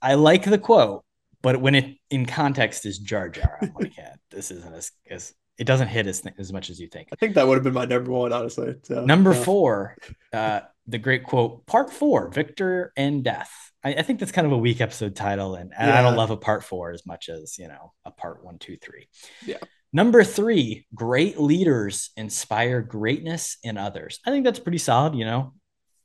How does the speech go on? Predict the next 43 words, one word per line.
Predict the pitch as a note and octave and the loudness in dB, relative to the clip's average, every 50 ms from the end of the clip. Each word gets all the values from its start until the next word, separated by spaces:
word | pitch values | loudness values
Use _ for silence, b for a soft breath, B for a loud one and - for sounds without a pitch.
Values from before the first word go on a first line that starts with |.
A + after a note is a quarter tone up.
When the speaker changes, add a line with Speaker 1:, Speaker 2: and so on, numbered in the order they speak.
| - | -6
Speaker 1:
Yoda | C3 B2+ B2 B2 B2+ B2+ A#2+ | -2 0 0 2 0 0 -2
is | A#2+ A#2+ C3+ | -2 -4 -4
a | |
great | B2 - A#2+ A#2+ A2 A2 | -2 0 2 2 2 0
leader. | A2 A2 C#3 C#3+ | -4 -4 -4 -4
He | C3 A2+ | -2 -2
does | G#2+ G#2+ G#2+ A2 | -2 -2 -2 -4
inspire | A#2+ A#2+ - G#2 G#2 G#2+ | -8 -8 -4 -2 -2 -2
greatness. | G2+ G2 G#2 G2 G2 F#2+ G#2+ A#2 C3+ C3+ - - - - | -2 -4 -6 -6 -6 -6 -6 -8 -8 -8 -10 -14 -14 -12
Um, | G#2 G2+ F#2+ F#2+ F#2 F#2 F#2 F#2+ F#2+ G#2+ C3 - | -12 -10 -10 -8 -10 -10 -12 -12 -14 -16 -14 -12
you | C3+ | -10
know, | B2 A2+ | -10 -10
fun | A#2 - G#2+ G#2 G#2 G#2 | -10 -10 -8 -8 -6 -6
one | G2+ G2+ G2+ | -8 -8 -8
to | - | -10
start | - - F2 F2 E2+ | -10 -10 -10 -10 -8
off | E2+ D#2+ - - | -10 -10 -12 -12
on. | G2 A#2+ D3 D3 - B B B B B B | -10 -10 -10 -10 -14 B B B B B B
Speaker 2:
It's | - | -6
a | D#3+ | -2
good | E3 G3 D#3 | -2 0 2
Yoda | C#3 C#3 B2+ B2 | 2 0 0 -2
quote, | - - - - - - _ _ _ | -4 -6 -6 -6 -8 -12 _ _ _
for | - | -16
sure. | C3 - C#3+ | -6 -2 0
Speaker 1:
Number | D3+ D#3+ D#3 C#3+ D3+ | 2 2 4 2 2
two, | - - - - - B3+ A#3+ E3+ B2+ A2 G#2 G2+ G2 - _ _ _ _ _ _ | 0 0 -2 -2 0 2 2 2 2 2 -2 -4 -6 -10 _ _ _ _ _ _
part | - - - D3+ F3 E3+ E3+ - _ - | -12 -6 0 0 0 0 -2 -6 _ -10
two, | - - G#2+ F#2+ F2+ F2 E2+ E2+ F2 - _ _ G2 | -8 -8 -8 -8 -8 -10 -12 -12 -14 -16 _ _ -18
The | G2 G2 | -16 -16
Phantom | - - - C3 B2 A#2 A#2+ - G#2+ F#2+ | -12 -4 -2 0 0 0 -2 -6 -10 -12
Apprentice. | - - - A2+ G2+ F2+ - - - | -14 -12 -12 -12 -12 -12 -12 -14 -10
The | - G3 | -8 -8
Phantom | F#3 - C#4 D4 C#4+ G3 D#3 G2+ | -4 2 2 4 4 2 0 -6
Apprentice, | - - - C#3 A#2 G2 G2 F#2 - | -8 -6 -4 -4 -4 -4 -6 -8 -6
that's | - G2 - - | -6 -6 -6 -6
a | - | -8
sick | - - - - D#3 C3 - B2+ | -8 -8 -2 0 0 0 0 -2
episode | A2 - - - - E2+ D#2 - | -4 -4 -6 -12 -14 -14 -14 -14
title. | - - E2 D#2+ B1 B1 - D#2+ | -12 -12 -12 -12 -14 -16 -18 -20
Like, | D#2+ D2+ - | -14 -8 -6
Speaker 2:
Yeah. | G#2+ - - | -6 -6 -4
Speaker 1:
honestly, | - C3 C3+ C#3+ D3+ C#3+ - E3 D#3+ D#3 C#3+ C#3 C#3 | -4 -4 -4 -4 -4 -4 -2 -2 0 0 0 -2 -6